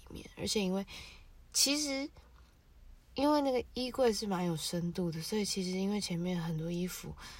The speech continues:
稍微拉一下没仔细看的话，不会发现我在里面，所以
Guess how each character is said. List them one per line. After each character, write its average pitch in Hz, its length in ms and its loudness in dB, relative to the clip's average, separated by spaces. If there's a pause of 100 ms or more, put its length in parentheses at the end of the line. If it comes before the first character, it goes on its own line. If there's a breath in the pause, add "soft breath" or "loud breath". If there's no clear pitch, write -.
(200 loud breath)
稍 254 260 0
微 220 260 2 (260)
拉 226 220 4
一 208 60 2
下 214 200 0
没 180 180 0
仔 175 140 -6
细 180 220 -2
看 190 180 -4
的 170 80 0
话， 175 120 -2
不 - 160 -6
会 175 100 0
发 175 180 -2
现 170 180 0
我 151 100 -2
在 160 160 -8
里 - 220 -14
面， - 180 -8
所 - 180 -8
以 - 120 -10